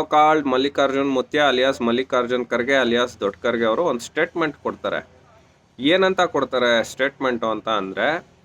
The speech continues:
ಆ, ಪ್ರಯಾಗ್ರಾಜಲ್ಲಿ ನಡೀತಾ ಇರೋವಂಥ ಕುಂಭಮೇಳಕ್ಕೆ ಹೋಗ್ಬಿಟ್ಟು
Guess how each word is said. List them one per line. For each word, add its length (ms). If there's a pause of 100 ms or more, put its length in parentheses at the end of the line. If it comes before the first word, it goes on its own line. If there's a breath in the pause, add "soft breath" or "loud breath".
(920 soft breath)
ಆ, 440
ಪ್ರಯಾಗ್ರಾಜಲ್ಲಿ 920
ನಡೀತಾ 440
ಇರೋವಂಥ 360
ಕುಂಭಮೇಳಕ್ಕೆ 800
ಹೋಗ್ಬಿಟ್ಟು 680